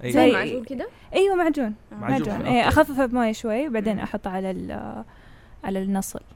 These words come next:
Speaker 3: فعشان يغبي الفراغات
Speaker 1: طيب.
Speaker 3: وهذه.
Speaker 1: أنا حسألكم على س-، سيف Kingdom Hearts.
Speaker 2: مم.
Speaker 1: أوكي.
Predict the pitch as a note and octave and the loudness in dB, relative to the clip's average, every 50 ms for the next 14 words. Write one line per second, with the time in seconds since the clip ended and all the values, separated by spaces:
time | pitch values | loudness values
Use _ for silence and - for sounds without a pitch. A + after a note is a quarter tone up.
0 | - - - - - - - - - - - A3 G3+ G3 F#3+ - - - - A#3 | -20 -20 -20 -20 -20 -20 -20 -20 -14 -6 -4 -2 -2 -2 -2 -4 -4 -4 -4 -2
1 | - B3+ A3+ A3 G#3+ G#3 G3 G3+ G#3 G#3+ F#3+ F3+ G3 F3+ - E3 D#3+ - - - | 0 2 2 2 2 0 0 -2 -2 -2 -2 -4 -6 -8 -8 -10 -14 -12 -8 -6
2 | G#3 F#3 F3 F3 E3+ - - - - - - - A3+ - C3+ D3+ D#3 - G3+ G#3 | -4 -4 -4 -6 -6 -6 -6 -8 -8 -8 -10 -10 -10 -8 -6 -6 -4 -4 -6 -4
3 | - F3+ F#3 - - E3+ B2+ B2+ B2+ A#2 - B2+ B2 C3 A#2+ - - C#3 C#3+ - | -4 -6 -6 -6 -6 -6 -6 -6 -6 -6 -6 -6 -6 -6 -6 -4 -4 -4 -4 -6
4 | - - - D#3 C#3 C3 A2+ C3 D3 G2+ - - - - - - - - - - | -6 -6 -6 -4 -4 -4 -6 -6 -10 -12 -12 -14 -20 -20 -20 -20 -20 -20 -20 -20
5 | - - - - A3+ G#3+ G#3 G#3 G3+ - - - - - - A2+ - - C3+ C3 | -20 -20 -16 -12 -12 -10 -10 -12 -14 -16 -20 -20 -20 -16 -16 -14 -10 -6 -6 -6